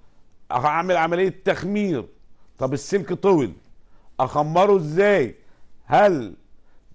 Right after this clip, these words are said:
يبدأ إن أنا أخمر قطع، جزء، جزء من السلك؟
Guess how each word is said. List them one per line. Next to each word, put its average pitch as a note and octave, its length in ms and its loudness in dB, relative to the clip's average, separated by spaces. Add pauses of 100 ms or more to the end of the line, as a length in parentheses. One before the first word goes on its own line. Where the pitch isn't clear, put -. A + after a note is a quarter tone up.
(460)
يبدأ D#3+ 400 0
إن D#3+ 140 -6
أنا F3 280 0
أخمر F3+ 420 0
قطع، E3 440 -4
جزء، E3 320 -2
جزء E3+ 280 -2
من E3+ 100 -8
السلك؟ G#3+ 440 0